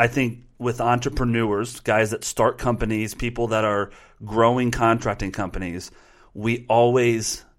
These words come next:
have this rose-colored glasses of, "But if I get that money, then I can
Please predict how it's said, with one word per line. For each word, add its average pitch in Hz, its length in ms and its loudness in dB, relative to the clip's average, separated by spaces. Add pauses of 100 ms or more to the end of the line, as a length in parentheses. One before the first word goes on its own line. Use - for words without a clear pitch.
(220)
have 104 360 -4
this 104 340 -2 (100)
rose-colored 107 1000 -2
glasses 98 600 -2
of, 92 440 -4 (320)
"But 139 220 4
if 147 160 0
I 135 100 8
get 110 340 0
that 143 240 4
money, 123 480 -2 (140)
then 127 340 0
I 165 120 4
can 135 460 -2